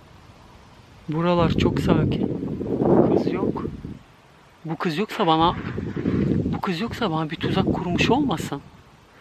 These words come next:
Gerçekten belki beni buraya çağırdı. Kendisi yok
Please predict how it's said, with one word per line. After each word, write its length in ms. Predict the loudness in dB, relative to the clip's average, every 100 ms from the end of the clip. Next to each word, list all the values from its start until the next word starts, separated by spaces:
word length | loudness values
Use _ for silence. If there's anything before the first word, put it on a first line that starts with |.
| -20 -20 -8
Gerçekten 540 | -2 0 0 -4 -2 0
belki 320 | -2 -2 -2
beni 220 | -2 -2
buraya 280 | -2 0 0
çağırdı. 680 | 2 2 4 2 2 0 0 -8 -14 -6 -2 0 -2 -12 -20 -20 -20 -20 _ -20 -20 -20 -4
Kendisi 520 | 0 0 -2 -4 -2
yok 120 | -2